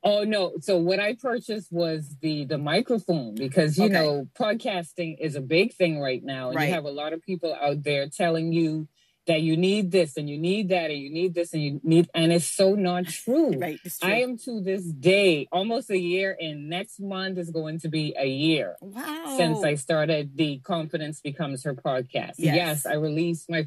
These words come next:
Speaker 1: first episode December fourth, if I'm not mistaken, of
Speaker 2: Okay.
Speaker 1: last year, twenty twenty.
Speaker 2: Okay.
Speaker 1: And I have been recording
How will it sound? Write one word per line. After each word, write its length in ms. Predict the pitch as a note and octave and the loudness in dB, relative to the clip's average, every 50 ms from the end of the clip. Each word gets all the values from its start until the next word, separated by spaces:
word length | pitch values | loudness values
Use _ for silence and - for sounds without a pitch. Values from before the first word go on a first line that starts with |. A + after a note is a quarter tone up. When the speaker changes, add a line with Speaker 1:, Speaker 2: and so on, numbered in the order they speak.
| - _ - | -4 _ 2
Speaker 1:
first 260 | G3+ G#3 - G3 F#3 | 2 2 2 2 0
episode 880 | F3 F3 E3+ - F#3+ F#3 - - F3+ E3+ E3 E3 E3 D#3+ D#3 D#3 D#3 - _ _ _ _ _ | 0 -2 -2 -2 -4 -4 -2 0 2 2 2 2 2 0 -2 -4 -6 -10 _ _ _ _ _
December 480 | D#3 D#3 - - F3 D#3 D#3+ D#3+ D#3+ D#3+ | -10 -6 -2 0 0 0 0 -2 -4 -6
fourth, 480 | - - - F#3 F3 D#3+ C3+ A#2 A#2+ - - | -6 -6 -2 0 0 0 0 -4 -8 -10 -12
if 120 | C3 C#3 C#3+ | -10 -10 -10
I'm 120 | C3+ C#3 | -8 -8
not 160 | C#3 B2+ - | -8 -8 -8
mistaken, 520 | - C3 C3 - D#3 D3 C3+ C3 D3 C#3 C3 | -8 -10 -8 -4 -2 0 0 0 0 -2 -2
of 80 | - C#3 | -4 -4
Speaker 2:
Okay. 80 | B2+ C3 | -4 -2
Speaker 1:
last 420 | C3+ C#3 C#3 C3+ C#3 C#3 - - | -2 -2 -2 -2 -4 -6 -6 -6
year, 180 | - C3 A2+ - | -4 -4 -4 -4
twenty 340 | - - E3 D#3 D3 C#3 C3+ | -4 -2 0 0 0 0 -2
twenty. 460 | C#3 - E3 D#3 C#3+ C3+ A#2+ A#2 B2+ - | -2 0 0 0 0 0 -2 -6 -8 -10
Speaker 2:
Okay. 240 | E3+ F#3+ - D#3+ E3 G#3 - - _ - | -10 -10 -8 -10 -10 -12 -14 -14 _ -4
Speaker 1:
And 460 | F#3 F3+ F3+ F3 F3 F3 F3 E3+ E3 - _ _ _ _ _ _ _ _ E3+ | -2 0 0 2 0 0 -2 -2 -4 -8 _ _ _ _ _ _ _ _ -4
I 480 | F3+ F#3+ G3+ G#3+ A3 A#3 A3+ A3+ - _ _ - | -2 -2 -2 -2 -4 -6 -10 -12 -16 _ _ -12
have 180 | F#3+ F#3 F#3 F3 | -8 -8 -4 -2
been 240 | E3+ F3 E3+ E3+ D#3+ | 0 0 0 0 0
recording 920 | E3+ E3+ E3 - - - A3+ B3+ C4+ C4 G3 D#3 C#3+ C#3 C#3+ C#3+ D#3 D#3+ | -2 -2 -4 -4 -2 0 2 2 2 2 2 0 0 -2 -6 -8 -10 -12